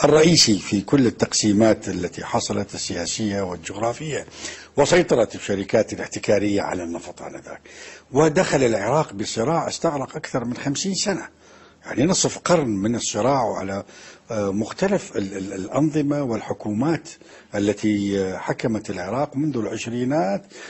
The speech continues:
ولغاية عام اثنين وسبعين، آه، حيث صدر أول قرار للتأميم، ولا قبلها أيضًا صدر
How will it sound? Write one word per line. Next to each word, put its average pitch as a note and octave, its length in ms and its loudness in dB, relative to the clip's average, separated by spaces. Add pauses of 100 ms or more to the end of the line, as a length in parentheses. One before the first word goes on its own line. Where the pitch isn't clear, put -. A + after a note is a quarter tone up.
(160)
ولغاية D3 1200 4
عام A2 180 0
اثنين C3 360 2
وسبعين، B2 540 2 (440)
آه، G2+ 340 -2
حيث - 320 2
صدر A#2+ 380 2
أول G2+ 300 2
قرار A2 320 0
للتأميم، A#2+ 640 0
ولا E3 420 2
قبلها C3+ 400 4
أيضًا C3+ 260 2
صدر B2+ 380 -2